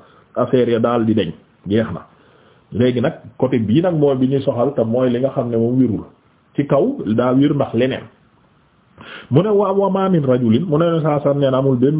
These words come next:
góor ta'allama al-Qur'an, bu jàngal Qur'an thumma nasiyahu, ginnaaw gi bu fàtte ko, illa laqiya Allah, lu dul mu dajeek Yàlla,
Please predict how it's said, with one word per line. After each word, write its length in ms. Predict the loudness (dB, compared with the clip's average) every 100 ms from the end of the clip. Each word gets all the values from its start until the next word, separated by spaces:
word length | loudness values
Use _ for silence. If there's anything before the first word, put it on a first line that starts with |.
| 0
góor 180 | 0 0 0
ta'allama 480 | -2 2 0 2 -2
al-Qur'an, 460 | -2 -6 -6 -8 -2
bu 100 | 0
jàngal 340 | 0 0 0 0
Qur'an 280 | -2 -2 -2
thumma 240 | -2 0 0
nasiyahu, 520 | 0 0 0 0 0
ginnaaw 260 | 0 2 2
gi 60 | 0
bu 80 | -2
fàtte 220 | -2 -4
ko, 120 | -6 0
illa 360 | 2 2 2 2
laqiya 340 | 0 0 0
Allah, 320 | 0 -2 -2 -2
lu 100 | 2
dul 120 | 2
mu 120 | 2 0
dajeek 280 | 0 0
Yàlla, 280 | 0 -2 -4